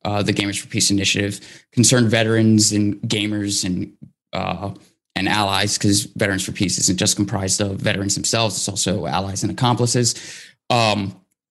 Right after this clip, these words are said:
came together and started forming the, uh, an online community of our own, um, where we, uh,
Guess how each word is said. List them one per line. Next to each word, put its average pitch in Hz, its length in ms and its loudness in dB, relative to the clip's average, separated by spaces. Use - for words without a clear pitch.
came 143 160 2
together 113 300 2
and 104 100 4
started 101 200 0
forming 104 300 2
the, 101 380 0
uh, 110 60 0
an 104 220 0
online 107 400 0
community 104 420 -2
of 95 100 -8
our - 220 -12
own, 95 420 -4
um, 92 600 0
where 98 580 -2
we, 107 680 0
uh, 76 220 -8